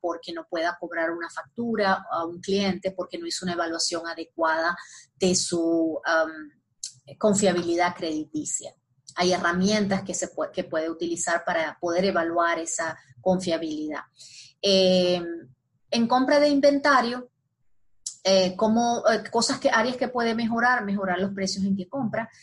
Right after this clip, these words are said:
eh, bien sea por volumen o bien sea porque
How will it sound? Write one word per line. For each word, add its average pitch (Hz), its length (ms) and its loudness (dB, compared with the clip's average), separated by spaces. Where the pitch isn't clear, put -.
eh, 170 580 0
bien 190 200 2
sea 185 340 2
por 185 160 0
volumen 220 560 0
o 196 100 0
bien 180 240 -2
sea 180 460 0
porque 175 580 -2